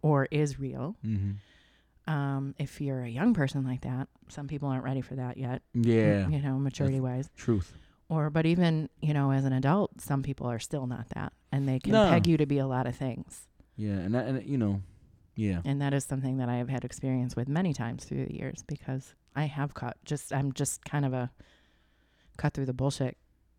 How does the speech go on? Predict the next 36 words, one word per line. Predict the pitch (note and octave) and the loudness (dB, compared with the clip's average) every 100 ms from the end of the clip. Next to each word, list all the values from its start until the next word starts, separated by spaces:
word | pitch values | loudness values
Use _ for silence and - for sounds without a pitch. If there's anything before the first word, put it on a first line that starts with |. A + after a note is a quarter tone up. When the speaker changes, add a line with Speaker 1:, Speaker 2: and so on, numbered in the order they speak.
| _ _ - | _ _ -8
Speaker 1:
kind | C3 | -4
of | A#2+ | -4
person. | F3 A3 C3 C3+ B2+ B2 A2 B2 A#2 | -4 -4 -4 -2 0 2 2 -2 -2
Speaker 2:
Mm-hmm. | D3 | -4
Speaker 1:
And | D3 C#3+ C#3+ _ _ _ _ _ _ - | -2 -6 -10 _ _ _ _ _ _ 0
people | G3 G3 F3 | 2 4 4
like | D#3+ D#3 | 4 0
to | - | -2
say | C#3+ - C#3+ D3 | -6 -2 0 4
they | F#3+ G#3 | 4 4
think | G#3+ G#3+ | 4 4
that's | G#3+ - | 2 -2
a | |
great | G3 G#3+ G3 | -2 -2 0
quality. | G#3+ G#3 A3 A3+ A#3+ - - - | -2 -2 -2 -2 -6 -12 -18 -6
Speaker 2:
Until | A2+ B2 | 0 4
they | A2+ | 4
get | A2+ B2 | 4 4
it? | C#3+ - - | 2 -2 -2
Speaker 1:
Until, | E3+ E3 F3 D#3 D#3 - | 0 2 2 0 -2 -6
you | F3 | -4
know, | D3+ C3 E3+ - | -2 -2 -6 -6
Speaker 2:
Until, | G#2 - G#2+ | -2 0 2
Speaker 1:
until | D#3 | 4
they | E3 | 4
Speaker 2:
yeah, | A#3 | 4
Speaker 1:
get | |
it. | G3 - | 2 -2
Speaker 2:
yeah. | G#2 G#2+ G2+ - _ _ _ _ _ _ _ _ _ _ _ _ _ _ _ _ _ _ - | -2 -2 -4 -10 _ _ _ _ _ _ _ _ _ _ _ _ _ _ _ _ _ _ -20
Until | - F#2 | -8 -4
you | F#2+ | -4
say, | F2 | -4
"You | A2+ F2+ - - | -6 -8 -6 -4
don't | D3 - | -4 -4
believe | F2+ E2+ D#2+ - | -6 -6 -10 -12
that." | D2+ E2+ - | -12 -12 -14